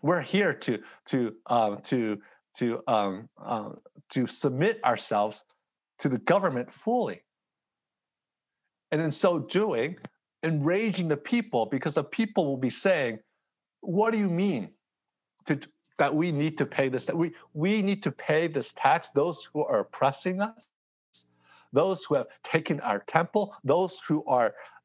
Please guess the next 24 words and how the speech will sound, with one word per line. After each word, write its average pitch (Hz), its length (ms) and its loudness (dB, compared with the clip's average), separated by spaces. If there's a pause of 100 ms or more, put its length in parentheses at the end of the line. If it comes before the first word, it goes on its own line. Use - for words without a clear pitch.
(120)
are 113 360 4 (560)
taking 180 340 0
away 147 460 2
our 120 200 0
way 139 380 -2
of - 160 -10
life?" 147 560 -6 (1500)
And 156 140 2
he 190 120 4
wanted 190 320 2
to 175 100 2
incite 196 500 0
the 143 100 0
Jewish 151 460 -2
people, 120 480 0 (800)
they 170 120 4
wanted 175 220 2
to 156 60 0
incite 196 320 0
the - 80 0
Jewish 123 300 -2
people 120 360 -4
against 104 520 -6 (240)
Jesus. - 560 -6